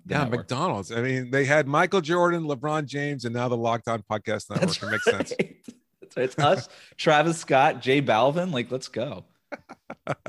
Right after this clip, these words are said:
Speaker 1: Well, I guess we should talk about Heat basketball. Well, one more McDonald's, but what's your go-to there? Like, do you have, like, you
Speaker 2: Oh,
Speaker 1: have
Speaker 2: yeah.
Speaker 1: to, everybody does. What is it?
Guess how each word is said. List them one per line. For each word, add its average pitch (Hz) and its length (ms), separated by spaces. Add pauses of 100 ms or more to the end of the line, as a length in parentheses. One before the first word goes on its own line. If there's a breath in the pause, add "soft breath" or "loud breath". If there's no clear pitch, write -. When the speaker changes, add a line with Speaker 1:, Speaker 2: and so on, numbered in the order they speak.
(1000 loud breath)
Speaker 1:
Well, 180 400
I 156 80
guess 165 360
we 170 140
should 180 320
talk 143 240
about 123 380
Heat 113 180
basketball. 117 400
Well, 180 140
one 226 180
more 233 140
McDonald's, 170 400
but 151 80
what's 156 120
your 196 120
go-to 147 480
there? 98 200
Like, 104 160
do - 80
you 135 80
have, 127 220
like, 127 220
you 131 160
Speaker 2:
Oh, 113 60
Speaker 1:
have 110 100
Speaker 2:
yeah. 95 100
Speaker 1:
to, 85 140
everybody 92 340
does. 82 220
What 120 100
is 95 120
it? 87 80